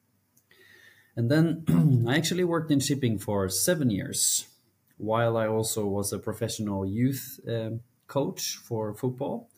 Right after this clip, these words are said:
and I was a mental health, uh, trainer for, uh, top-level athletes, um, at the same time. And then I was, uh, an expat in Singapore when I was twenty-seven.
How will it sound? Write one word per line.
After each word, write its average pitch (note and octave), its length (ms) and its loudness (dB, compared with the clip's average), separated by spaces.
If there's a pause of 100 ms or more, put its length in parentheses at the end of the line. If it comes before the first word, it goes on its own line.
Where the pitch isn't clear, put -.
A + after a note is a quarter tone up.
(480)
and A2+ 220 0
I G#2+ 280 -2
was G2+ 260 -2
a G2+ 80 -2
mental G#2+ 720 0
health, G2 460 -4
uh, G2 200 -2 (100)
trainer A#2 600 0 (760)
for, G2+ 420 0
uh, F#2+ 280 0
top-level G2 500 -4
athletes, G2+ 640 -6 (160)
um, F#2+ 340 -6 (400)
at G#2+ 140 -10
the F#2+ 80 -10
same F#2 280 -4
time. F2+ 280 -8 (1000)
And B2+ 100 2
then C#3+ 140 6
I C#3 60 4
was, B2+ 420 2
uh, A#2+ 240 2
an A2+ 120 2
expat C3 500 2
in A#2 160 2
Singapore - 560 2 (180)
when G#2 140 -6
I - 20 -2
was F#2+ 160 -4
twenty-seven. F#2+ 460 -6